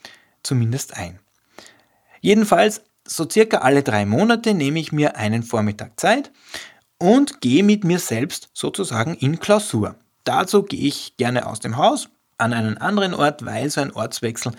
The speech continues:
öffnet für mich den Blick auf das Wesentliche und hilft mir auch dabei, so festgefahrene Gedankenmuster auch wieder zu verlassen.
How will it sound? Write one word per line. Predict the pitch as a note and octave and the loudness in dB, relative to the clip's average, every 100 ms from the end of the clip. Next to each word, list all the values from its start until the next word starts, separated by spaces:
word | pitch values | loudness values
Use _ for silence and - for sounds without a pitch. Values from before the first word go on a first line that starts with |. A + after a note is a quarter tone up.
| - - | -14 -14
öffnet | - C3+ - C#3 | -4 -4 -2 -4
für | - | 0
mich | B2+ B2+ | -2 -2
den | - A#2 A#2 | -2 -6 -2
Blick | C3 C3 | -2 -2
auf | A#2+ | -6
das | - A2 | -8 -12
Wesentliche | - F#3+ F#3+ D#3+ D#3 D#3 - | -8 -8 -6 -6 -6 -6 -4
und | D#3+ | -6
hilft | - F3+ - C#3+ | -4 -8 -6 -8
mir | B2+ | -6
auch | C3 | -6
dabei, | D3 B2 B2+ B2+ - | -4 -2 -2 -4 -14
so | - C3+ C3 - | -2 0 0 -10
festgefahrene | - C#3+ D3+ - C#3+ B2+ B2 C3 B2+ | -2 0 0 -4 -6 -2 -2 0 -2
Gedankenmuster | A#2+ B2+ G#2 A2+ A#2+ B2 A#2 A#2 - - | -4 -8 -8 -8 -2 0 0 -2 -4 -4
auch | G#2+ G#2 | -4 -4
wieder | A#2 A2+ A2+ _ | -4 -4 -4 _
zu | - | -12
verlassen. | A2+ D3+ G#2+ G2 - - | -2 -2 -2 -6 -12 -14